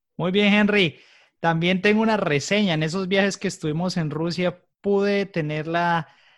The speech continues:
la oportunidad de ver estos trofeos en vivo y en directo, los originales. Eh, la Conmebol estableció en un hotel la famosa Casa Conmebol, donde invitaba a directores técnicos, a, a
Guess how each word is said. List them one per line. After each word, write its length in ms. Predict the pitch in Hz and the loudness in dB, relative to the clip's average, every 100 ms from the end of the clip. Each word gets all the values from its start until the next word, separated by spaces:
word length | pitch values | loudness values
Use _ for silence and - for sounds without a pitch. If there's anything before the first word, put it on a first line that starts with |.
| _ | _
la 260 | 147 143 135 | -8 -4 -4
oportunidad 800 | 135 151 139 151 147 143 151 170 | -4 -6 -4 -4 -4 -2 -2 0
de 80 | 175 | 0
ver 160 | 185 | 0
estos 460 | 185 185 202 170 - | 0 -4 -4 -4 -4
trofeos 580 | 147 139 175 180 185 180 | -4 0 2 2 0 -4
en 220 | 156 147 | -4 -2
vivo 260 | 190 220 | 2 4
y 80 | 226 | 4
en 140 | 185 135 | 2 0
directo, 400 | 143 180 - 139 | 0 -2 -2 -2
los 420 | 143 190 220 220 | 2 4 4 2
originales. 760 | 202 180 151 156 180 143 131 | 0 0 0 0 0 -2 -4
Eh, 120 | 151 135 | -6 -4
la 220 | 135 - | -6 -4
Conmebol 460 | 160 147 143 156 | -4 -2 -2 -2
estableció 800 | 180 - 196 156 135 127 156 156 | -2 0 0 0 -2 -4 -2 -2
en 100 | 160 | -2
un 120 | 165 160 | -2 -4
hotel 440 | 156 170 160 156 _ _ _ | -4 -2 -2 -4 _ _ _
la 180 | 151 147 | -6 -4
famosa 460 | 147 143 147 170 160 | -4 -4 -4 -6 -4
Casa 340 | 196 190 202 | -2 0 -2
Conmebol, 560 | - 160 143 139 143 147 | -2 -4 -2 -2 -4 -4
donde 600 | 156 143 135 127 127 127 _ | -4 -4 -2 -2 -4 -8 _
invitaba 520 | - 143 135 143 147 156 | -8 -6 -4 -2 0 0
a 40 | |
directores 500 | 165 135 - 147 139 | -2 -4 -6 -8 -6
técnicos, 680 | 170 160 147 160 156 151 - | -6 -6 -8 -4 -2 -2 -4
a, 160 | 131 127 | -8 -6
a 300 | 123 123 | -6 -6